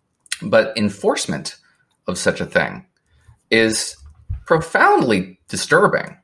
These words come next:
Um, how that would manifest, I mean, it's one thing for you to say, "Okay, we're gonna target these Hasidic neighborhoods in Brooklyn," as atrocious as that policy manifested itself, and it was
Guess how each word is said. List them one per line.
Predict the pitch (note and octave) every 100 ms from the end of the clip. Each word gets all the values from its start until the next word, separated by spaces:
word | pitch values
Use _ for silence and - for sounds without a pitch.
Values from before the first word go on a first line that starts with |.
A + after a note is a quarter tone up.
| _ _
Um, | G2 G2 F#2+ F#2+ -
how | C#3 D#3 E3
that | D#3 B2
would | A2 F#2+
manifest, | G2 B2+ D3+ - - A1 - -
I | G2+
mean, | G2+
it's | G2+
one | D#3 F3+
thing | B2 G2 F#2+
for | - G2+
you | F#2+
to | F2+
say, | F2 F2+ F2+
"Okay, | - -
we're | F#2 F#2
gonna | F#2+ F2+
target | - G#2+ G#2+ G2 -
these | F#2 F2+ -
Hasidic | - E2+ - G2 -
neighborhoods | F#2 F2+ F2 E2+
in | E2+
Brooklyn," | F2 E2 D2
as | - F#2 E2+
atrocious | F2+ - B2+ G2+ F2+
as | F#2 E2+
that | E2+ E2+ -
policy | F2+ F#2 - F2
manifested | F2+ F#2+ F#2 - - -
itself, | C2 - A#1+ -
and | F#2+
it | F#2+
was | A#2 G#2 F#2+ -